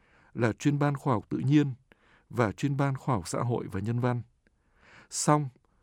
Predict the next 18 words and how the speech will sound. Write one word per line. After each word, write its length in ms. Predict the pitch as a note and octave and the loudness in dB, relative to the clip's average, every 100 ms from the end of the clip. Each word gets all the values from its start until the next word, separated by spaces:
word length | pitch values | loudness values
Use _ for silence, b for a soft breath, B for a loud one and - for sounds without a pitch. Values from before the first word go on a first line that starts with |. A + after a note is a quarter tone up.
| _ _ _ _ _ | _ _ _ _ _
cũng 220 | G#3+ G#3+ | -4 -4
có 140 | G#3 F#3 | -2 -2
thể 300 | - G#2+ F2 E2+ _ | -2 -6 -6 -10 _
không 240 | - - D3+ | -4 -2 -2
học 160 | F#2 | -4
chuyên 200 | - D3 | -4 -2
ban 240 | C#3+ D#3 C#3+ - b b b b | 2 2 0 -8 b b b b
mà 160 | A2 A#2 | -4 -2
học 140 | G#2+ - | -2 -2
ban 200 | B2+ C3 | -4 -4
cơ 160 | C#3 | -4
bản. 240 | A#2 E2+ D2 _ _ _ _ _ _ _ _ _ _ _ _ _ _ _ _ | -2 -6 -10 _ _ _ _ _ _ _ _ _ _ _ _ _ _ _ _
Sau 240 | - - D#3+ | -4 0 0
khi 140 | D#3+ | -2
học 220 | C3+ F#2 | -4 -4
xong 240 | - C#3+ D#3 | -6 -2 0
ba 140 | C#3+ | 0
năm 280 | C#3 C#3+ | 0 -2